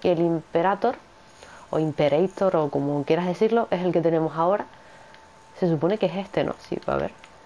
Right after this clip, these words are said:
Vamos a mirarlo bien. No, este es el otro. A ver qué coche es. El, sí,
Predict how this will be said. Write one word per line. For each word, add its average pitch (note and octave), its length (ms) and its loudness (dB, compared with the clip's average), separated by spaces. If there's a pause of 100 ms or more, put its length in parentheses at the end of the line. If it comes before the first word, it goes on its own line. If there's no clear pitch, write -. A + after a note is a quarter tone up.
(760)
Vamos D3 180 -2
a D3+ 40 0
mirarlo C#3 380 0
bien. G3 340 -2
No, F#3 280 0
este C#4+ 400 -2
es D4 140 -10
el C4 140 0
otro. G3 420 -2 (920)
A - 100 -4
ver D3+ 140 -2
qué A3 100 0
coche D#3+ 440 0
es. A3+ 60 -8 (420)
El, G3+ 220 2 (440)
sí, A#3 180 -2